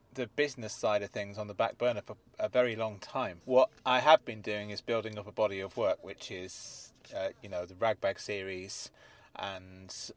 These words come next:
other bits and pieces like the Green Room series as well.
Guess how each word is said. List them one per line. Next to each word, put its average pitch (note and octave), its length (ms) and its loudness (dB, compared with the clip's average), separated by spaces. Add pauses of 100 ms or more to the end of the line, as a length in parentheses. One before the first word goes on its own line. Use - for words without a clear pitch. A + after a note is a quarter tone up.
(160)
other G#2 180 2
bits F#2 220 -8
and G#2 80 -14
pieces F#2 340 -10
like G2 140 -2
the G2+ 60 -10
Green G2+ 300 -10
Room F2+ 180 -12
series F#2 400 -10
as F#2 180 -16
well. F2+ 420 0